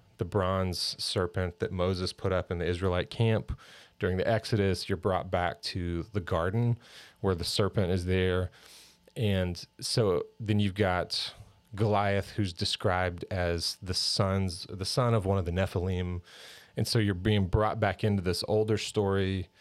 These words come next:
and you eventually end up back in the garden where, you know, God says to Adam and Eve, uh, "The serpent is gonna strike at your heel. You'll crush, you'll crush its head, your offspring," you know? And so it sets up, like, this is not just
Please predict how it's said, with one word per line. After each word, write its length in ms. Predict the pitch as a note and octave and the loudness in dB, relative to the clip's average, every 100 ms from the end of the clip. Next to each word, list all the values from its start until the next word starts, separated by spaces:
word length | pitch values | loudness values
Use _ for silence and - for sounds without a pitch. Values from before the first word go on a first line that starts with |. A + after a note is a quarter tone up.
| - - - - - - | -20 -20 -20 -20 -18 -6
and 580 | G2+ F#2 F2+ F2+ E2+ - - | -2 0 0 -4 -6 -12 -4
you 160 | B2+ A2 | 0 2
eventually 420 | A#2 A#2 - G#2+ | 2 2 2 4
end 160 | G2+ | 4
up 100 | G#2 | 2
back 280 | F#2+ F#2+ F#2 | 2 0 2
in 80 | G#2 | 0
the 80 | F2+ | 0
garden 560 | F#2+ F#2 F#2+ F#2+ F2+ | 0 2 0 0 -2
where, 480 | F2+ G2 F2+ F2 F2 - | -4 -2 0 2 0 -2
you 120 | A2+ | -2
know, 80 | F#2 | 0
God 280 | F#2+ F2+ | 2 0
says 300 | E2+ G2+ F#2 | 0 0 0
to 160 | - A#2 | 0 0
Adam 220 | F#2 F2+ | 0 0
and 80 | F2+ | 0
Eve, 420 | F#2 F#2 E2+ - - - - - _ - | 0 0 -4 -8 -20 -20 -20 -20 _ -6
uh, 380 | G2 F2 E2+ E2 - _ | -2 0 0 -4 -8 _
"The 140 | C3 G#2 | -6 -4
serpent 480 | - C3 A2 A#2+ G2+ | 0 0 2 0 0
is 140 | G2 | 0
gonna 160 | G2+ F#2 | 0 0
strike 360 | - G2+ F#2 - | 0 0 0 -2
at 60 | |
your 120 | D#2+ | -2
heel. 580 | F2 - G2+ F#2+ F#2 E2+ - - - _ - | -4 -2 0 2 0 -2 -6 -20 -20 _ -16
You'll 200 | - G2 | -4 -2
crush, 480 | E2+ - G2 - - - | 0 0 0 0 -4 -6
you'll 140 | G#2+ | -6
crush 300 | F2+ - F2+ | -4 -2 -2
its 140 | F#2+ - | -4 -2
head, 220 | G2 F2+ | 0 0
your 180 | F2 F#2 | 0 0
offspring," 420 | F#2+ F2+ - G#2 | 0 -2 0 2
you 60 | G#2 | 2
know? 140 | G#2+ G2 - - - - - | 0 -2 -10 -20 -20 -20 -4
And 100 | D3 | -2
so 200 | - C3 | 2 2
it 240 | A#2+ G#2 A#2 | 2 0 -2
sets 280 | D3 A#2+ | 0 2
up, 200 | C3 A2 | 2 2
like, 220 | G#2 F#2+ - | 2 2 2
this 220 | A2+ - | 0 2
is 120 | G#2 | 2
not 260 | G#2+ G2+ G2+ | 4 2 2
just 540 | G#2 F#2+ - - | 0 0 -2 -8